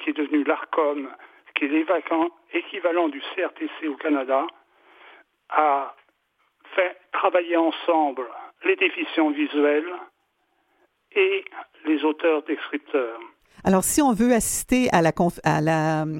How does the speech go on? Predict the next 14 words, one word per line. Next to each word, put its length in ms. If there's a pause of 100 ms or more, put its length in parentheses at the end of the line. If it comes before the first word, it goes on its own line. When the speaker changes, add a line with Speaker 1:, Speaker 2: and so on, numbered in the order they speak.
(140)
Speaker 2:
à 80
la 100
remise 360
du 100
Marius, 680
euh, 180
est-ce 220
qu'on 360
peut 120
le 80
faire, 420
euh, 160 (180)
par 420
YouTube ? 600